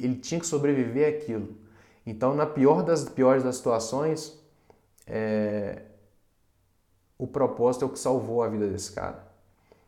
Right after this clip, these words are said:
Então, esse negócio de um propósito é o luxo, que é a última preocupação na vida, quem sabe seja a primeira, né? Quem sabe o, o, o, o, o que faz sentido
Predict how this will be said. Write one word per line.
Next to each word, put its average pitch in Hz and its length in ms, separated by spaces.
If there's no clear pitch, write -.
Então, 139 440
esse 127 240
negócio 127 300
de 123 60
um 123 80
propósito 120 600
é 113 40
o 110 80
luxo, 127 420
que 131 100
é 120 40
a 117 60
última 160 300
preocupação 120 640
na 104 140
vida, 123 420
quem 233 180
sabe 151 460
seja 139 300
a - 40
primeira, 120 680
né? 107 340
Quem 151 160
sabe 147 480
o, 127 100
o, 131 40
o, 113 840
o, 110 360
o - 20
que - 140
faz 123 180
sentido 120 640